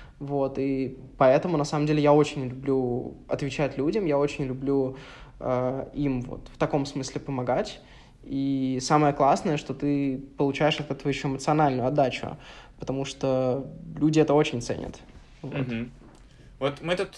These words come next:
Speaker 2: э, говорили про начинающих ребят, которые к тебе обращаются за рекомендациями. Давай попробуем щас дать несколько советов тем, кто хочет стартануть свой бизнес или начать делать свои проекты.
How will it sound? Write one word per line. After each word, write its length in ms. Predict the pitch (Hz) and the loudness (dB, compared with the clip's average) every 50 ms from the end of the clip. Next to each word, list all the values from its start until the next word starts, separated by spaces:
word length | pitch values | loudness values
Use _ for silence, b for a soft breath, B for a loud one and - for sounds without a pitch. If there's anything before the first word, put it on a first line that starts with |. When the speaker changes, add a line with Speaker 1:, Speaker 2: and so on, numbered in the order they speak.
| - - | -8 -4
Speaker 2:
э, 480 | 135 131 135 135 131 127 127 127 123 | 0 2 4 4 4 2 2 -2 -4
говорили 480 | 120 117 131 123 120 135 139 143 135 123 | -4 -4 -4 -2 -2 -2 0 -2 -2 -2
про 640 | 120 - - 107 107 107 107 107 107 107 110 110 110 110 | -4 -4 -2 0 0 2 2 2 0 0 0 0 -2 -2
начинающих 600 | 117 117 - 143 135 123 117 117 - - - 131 | -4 -6 -4 -2 -2 0 0 -2 -4 -6 -6 -4
ребят, 280 | 123 117 160 208 247 - | 0 2 2 0 0 -2
которые 300 | - - 143 127 120 120 | -6 -6 -4 -2 -2 -4
к 40 | |
тебе 460 | - - 113 107 107 107 107 107 104 b b b b b - | -4 -6 -6 -2 0 2 2 2 0 b b b b b -12
обращаются 760 | 101 104 107 110 110 - 117 110 110 107 107 - - 107 101 | -6 -4 -2 -2 -2 -2 0 0 0 0 -2 -4 -10 -10 -10
за 180 | 101 107 104 104 | -8 -8 -8 -8
рекомендациями. 840 | - - 120 113 120 120 165 196 - - 165 139 123 117 113 B B B B - | -8 -10 -10 -8 -6 -4 -4 -4 -4 -4 -6 -4 -4 -4 -6 B B B B 0
Давай 160 | - 147 214 233 | 2 2 2 2
попробуем 480 | 180 - 196 202 202 165 165 147 127 | 2 2 2 2 4 4 4 2 2
щас 240 | 120 - 139 143 139 | 0 0 0 0 2
дать 220 | 135 131 131 131 | 2 0 0 0
несколько 360 | - 113 123 - - 107 - - | -4 -6 -6 -6 -8 -10 -10 -10
советов 440 | - 110 101 113 123 127 - - - | -8 -6 -2 -2 -2 -2 -2 -6 -12
тем, 220 | - - 113 110 117 | -10 -10 -8 -8 -10
кто 500 | - - 110 104 104 104 107 107 104 B B B B - | -10 -8 -8 -6 -2 0 0 0 0 B B B B -4
хочет 320 | - 127 120 - 123 117 | 0 0 0 0 -2 -6
стартануть 500 | - - 120 120 - 127 120 127 131 131 | -6 -4 -4 -4 -2 -4 -4 -4 -4 -4
свой 160 | - - 113 107 | -4 -4 -6 -6
бизнес 500 | 98 113 123 123 117 113 107 - - - | -6 -6 -8 -8 -6 -6 -8 -6 -6 -6
или 140 | - 110 107 | -6 -6 -6
начать 600 | 107 107 107 - 117 113 113 113 - - - - | -6 -8 -4 -2 -2 -2 -2 -2 -6 -12 -16 -12
делать 320 | - - 117 113 110 110 110 | -4 -2 0 0 0 -2 -4
свои 220 | - 107 107 107 | -4 -4 -4 -2
проекты. 680 | - - 107 107 107 104 - - - - 104 101 101 | -2 -2 0 2 2 0 0 -2 -8 -12 -12 -12 -12